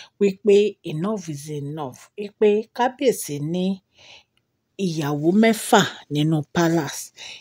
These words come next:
Wípé kí ló dé tí wọ́n hold Queen Naomi? Ẹ̀yin èèyàn lé gist tèmi nìyẹn o.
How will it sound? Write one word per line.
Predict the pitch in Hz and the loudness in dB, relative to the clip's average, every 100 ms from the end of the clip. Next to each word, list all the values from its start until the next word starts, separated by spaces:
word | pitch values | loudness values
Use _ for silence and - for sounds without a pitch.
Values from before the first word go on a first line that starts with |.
| _ | _
Wípé | 220 220 214 | 0 4 4
kí | - | 4
ló | 220 214 | 6 6
dé | 196 214 214 214 - | 8 6 4 -2 -4
tí | 233 | 0
wọ́n | 220 214 202 | 2 0 -2
hold | - 233 160 143 - | 4 6 6 -2 -8
Queen | 156 151 | -8 -6
Naomi? | 143 135 175 185 | -6 -6 -2 -2
Ẹ̀yin | 156 165 165 | -2 -6 -6
èèyàn | 151 160 175 | -6 -8 -4
lé | 185 202 | -2 -2
gist | - 233 - 160 - | -4 -8 -8 -14 -12
tèmi | 151 143 160 | -10 -10 -6
nìyẹn | 202 190 147 151 | -4 -4 -4 -8
o. | 147 | -10